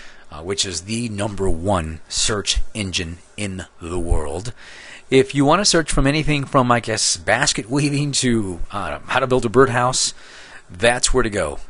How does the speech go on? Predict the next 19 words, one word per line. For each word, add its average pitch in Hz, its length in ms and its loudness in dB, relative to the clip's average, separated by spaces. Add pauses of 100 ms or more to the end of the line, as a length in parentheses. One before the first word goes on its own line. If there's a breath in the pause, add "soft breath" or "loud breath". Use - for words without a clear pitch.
is 90 140 -8
Google 101 320 -6
Search. - 360 -6 (360 loud breath)
Uh, 90 260 0
I 120 80 2
replaced 147 400 0
my 110 140 -2
tile, 101 560 -2 (100)
uh, 80 360 -8 (200)
about - 160 -8
four 156 220 4
years 123 200 2
ago 78 280 -6 (480 soft breath)
when 104 160 0
I 98 80 2
first 90 260 -4
bought 92 140 -2
my 90 160 -4
home. 82 280 -8